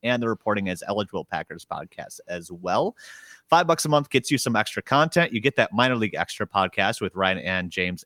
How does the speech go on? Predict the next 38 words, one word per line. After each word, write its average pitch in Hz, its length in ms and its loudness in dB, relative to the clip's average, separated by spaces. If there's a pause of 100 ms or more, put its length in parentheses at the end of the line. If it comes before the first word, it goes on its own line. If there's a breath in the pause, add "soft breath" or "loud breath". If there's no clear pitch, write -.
Anderson. 104 600 -2 (320 loud breath)
You 113 80 -4
can 110 100 -2
also 127 220 0
listen 113 260 -4
to 101 60 2
their 95 80 2
Minor 95 260 0
League 92 220 -4 (340)
season 95 480 -4 (240)
recap 107 480 0
right 98 300 0
now 92 240 0
if - 120 -8
you're 85 120 -8
a - 40 -10
patron. 95 340 -6
They 104 80 -4
did 87 200 -6
that 98 200 2 (100)
in 110 120 -4
the 101 80 -2
last 90 340 0
week. 147 340 -4
Definitely 101 600 -2 (380 soft breath)
a 92 160 2
good 95 200 -2
listen 95 500 -2
if 90 220 -6
you're 101 160 -2
interested 95 500 -6
in 98 300 -4
the 92 80 -6
minor 113 340 0
league 87 380 -4 (340 loud breath)
goings-on 87 800 0
in 87 280 -6
the 85 180 -4